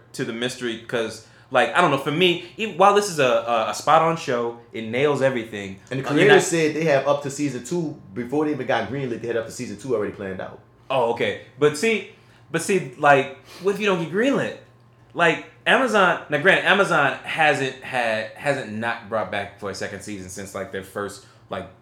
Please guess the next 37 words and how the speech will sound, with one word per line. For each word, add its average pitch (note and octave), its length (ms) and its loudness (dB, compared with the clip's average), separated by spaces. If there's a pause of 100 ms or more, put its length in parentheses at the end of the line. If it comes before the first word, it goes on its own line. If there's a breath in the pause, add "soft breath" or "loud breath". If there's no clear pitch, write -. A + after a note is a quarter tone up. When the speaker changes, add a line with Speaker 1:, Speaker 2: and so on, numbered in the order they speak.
(100)
Speaker 1:
you B2 80 -8
know, G2 100 -6
run G#2 280 -4
of F#2 80 -8
shows G2+ 340 -8
when G2+ 80 -12
they G2 80 -12
first F#2+ 220 -10
started F#2+ 280 -10
giving G2 220 -8
stuff. F#2 280 -12
So, G2 240 -10 (260 soft breath)
but, A2 300 0
like, A2+ 180 0
I A#2+ 100 2
feel D#3+ 120 2
like C3+ 160 0
you're A#2+ 100 -2
not B2+ 380 -2 (120)
really C3+ 300 -2
<laughs> - 0 -
guaranteed D3+ 840 -2
an, C3+ 180 -2
another C3 320 -2
season, C#3 300 -6
which A2+ 240 -8 (200 soft breath)
this B2 160 -6
one B2 80 -6
is A2+ 100 -4
a A2 40 -6
hit, A2+ 240 -8
so A2 80 -6
of G#2+ 60 -10
course A2+ 200 -6
it G#2 100 -12
will B2+ 200 -2
be. G2+ 220 -10